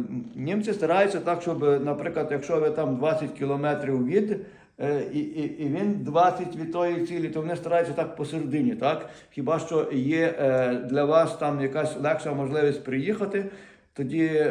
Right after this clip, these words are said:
вже, ну, ну, що йому там не треба так далеко. Ну, буває всіляке. Ви повинні зрозуміти, що, е, якщо ви йдете в когось щось, е, отримувати, то ви повинні робити більше кроків вперед, так?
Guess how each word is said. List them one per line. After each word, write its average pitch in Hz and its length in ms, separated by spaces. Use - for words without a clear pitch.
вже, 139 680
ну, 110 640
ну, 139 320
що 131 140
йому 151 300
там 135 220
не 135 100
треба 135 340
так 123 180
далеко. 120 540
Ну, 175 120
буває 190 440
всіляке. 160 480
Ви 123 180
повинні 170 420
зрозуміти, 156 580
що, 147 520
е, 131 80
якщо 160 380
ви 170 120
йдете 160 400
в 131 160
когось 156 360
щось, 160 380
е, 135 460
отримувати, 160 720
то 139 500
ви 123 240
повинні 156 380
робити 147 320
більше 147 320
кроків 135 360
вперед, 123 460
так? 135 300